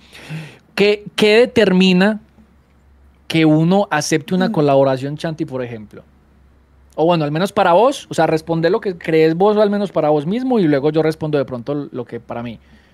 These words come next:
Speaker 2: Yo diría más, bro, que, que se a-, se adapte como lo que me gusta a mí también, si pillas, huevón.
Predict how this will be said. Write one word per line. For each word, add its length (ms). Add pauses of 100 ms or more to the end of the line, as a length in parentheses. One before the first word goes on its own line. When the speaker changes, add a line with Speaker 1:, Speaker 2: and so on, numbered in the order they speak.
(1000)
Speaker 2:
Yo 180
diría 280
más, 240
bro, 240
que, 260 (500)
que 140
se 140
a-, 220
se 100
adapte 260
como 140
lo 100
que 80
me 120
gusta 340
a 40
mí 160
también, 400
si 140
pillas, 460
huevón. 400